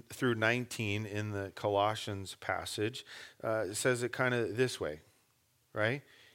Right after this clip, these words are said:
He is before all things, and in him all things hold together. He is the head of the body, the church. He's the beginning, the firstborn from the dead. In everything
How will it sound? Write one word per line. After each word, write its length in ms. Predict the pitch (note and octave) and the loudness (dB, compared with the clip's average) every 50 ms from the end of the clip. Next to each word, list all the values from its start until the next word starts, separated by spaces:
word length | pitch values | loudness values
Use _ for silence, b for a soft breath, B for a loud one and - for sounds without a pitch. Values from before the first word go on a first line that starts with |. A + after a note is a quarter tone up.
| b | b
He 120 | - C3 B2+ | 0 2 2
is 120 | A#2+ G#2 | 2 2
before 440 | G#2 G#2+ G2+ - - A#2 A2+ A#2 A#2 | 0 -2 -2 2 4 6 8 8 8
all 120 | A#2 A2+ | 8 6
things, 440 | G#2+ - A#2 A2 G#2+ A#2 B2+ B2 A2+ | 4 2 0 0 0 0 -2 -4 -4
and 160 | A2 G#2+ G#2+ | -4 -2 0
in 100 | A2 A#2 | 0 0
him 220 | A#2 B2+ B2 A2+ A2 | 0 0 0 2 2
all 160 | A2 A2 A2 | 4 2 2
things 300 | - - A2+ G#2 G#2 - | 2 0 -2 -2 -2 2
hold 220 | - A2+ A2 G2+ | 4 4 4 4
together. 540 | G#2 G2+ F2+ G#2 G2+ G2+ G#2 A2+ A#2+ C#3+ B B B B B B B | 2 0 2 4 6 6 8 8 6 4 B B B B B B B
He 140 | B - A#2+ | B 2 2
is 100 | A#2 G#2+ | 2 4
the 120 | G2 G#2+ G2+ | 4 2 4
head 220 | A2+ A#2 A2+ A#2 | 8 8 8 8
of 120 | A#2 A2 | 8 4
the 80 | G#2 A2 | 2 4
body, 320 | G2 G#2+ G#2 G#2+ A2 A#2 | 6 8 10 10 8 6
the 120 | A2+ G2+ G2+ | 4 2 0
church. 460 | - - - A#2+ A#2 C#3+ E3 - - - | -2 2 4 6 6 6 4 2 -2 -4
He's 260 | - G#2+ G2+ F#2+ F#2+ | -4 -4 -4 -4 -6
the 60 | G2+ F2+ | -4 -2
beginning, 560 | G2+ G#2+ F#2+ G#2 A#2+ A2+ A2+ C3 D3 E3 D3+ | 0 0 2 4 4 4 4 4 2 2 0
the 80 | A2+ | -4
firstborn 560 | F#2+ - - B2 A#2+ A#2+ - - A#2+ A#2 A2+ A2 | -2 2 2 2 2 2 0 0 2 2 2 2
from 220 | - A#2+ A2+ G#2+ | 0 0 0 2
the 100 | G#2+ G#2+ | 0 4
dead. 300 | G#2 A#2 A#2 B2+ D3 D3+ | 6 8 8 8 8 6
In 200 | - A2 G#2 G#2+ | 2 -2 -2 0
everything 640 | G#2+ G#2 A#2 A#2 B2 A#2+ A2 - C3 B2+ C3 C3+ | 4 4 4 4 4 0 0 0 0 0 0 0